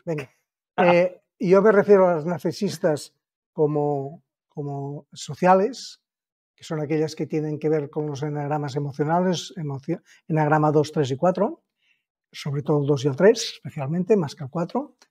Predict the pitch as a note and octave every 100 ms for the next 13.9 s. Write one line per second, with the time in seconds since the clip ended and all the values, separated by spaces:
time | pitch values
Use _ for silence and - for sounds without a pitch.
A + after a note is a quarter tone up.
0 | _ - D3+ D3 D3 D3 C#3+ C#3+ C#3+ C#3+
1 | - B2+ B2+ A#2 B2+ - D3 - C4+ _
2 | - - - - _ _ - G3 E3 D#3+
3 | D#3+ D#3 D3+ D#3 - _ _ - F3+ E3
4 | F3+ F#3+ A3 F3 D#3 D3+ E3 D#3+ E3+ E3
5 | F#3 E3 D#3+ D3 D#3 C#3+ D3+ E3 D#3+ E3
6 | - E3+ G3 D#3+ D3 C#3 C3 C3 - C#3
7 | D3 D3 C#3+ C#3 D#3+ D#3+ D#3+ - _ _
8 | _ D#3+ C#3 D#3 B2 F#2+ - _ _ _
9 | - D3+ C#3+ D3+ F3+ E3 C#3+ D3 D#3+ D#3
10 | D3 - D#3+ C#3+ C3+ C#3+ C#3 C3 E3+ F3
11 | G3+ - _ _ - F3 D3+ C3+ C#3+ D3+
12 | D3+ - C#3 B2+ A#2 - - - _ _
13 | _ _ _ _ - D#3 C#3+ C3+